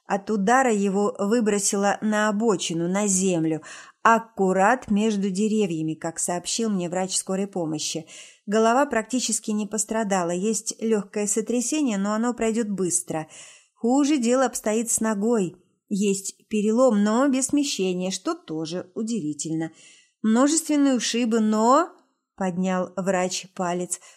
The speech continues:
внутренности не пострадали, как показал снимок, и ребра тоже целы. Очень и очень редкий случай при ударе такой силы.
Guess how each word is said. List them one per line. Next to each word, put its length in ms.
внутренности 1080
не 420
пострадали, 920
как 220
показал 420
снимок, 480
и 220
ребра 340
тоже 300
целы. 480
Очень 720
и 100
очень 460
редкий 360
случай 480
при 180
ударе 380
такой 280
силы. 520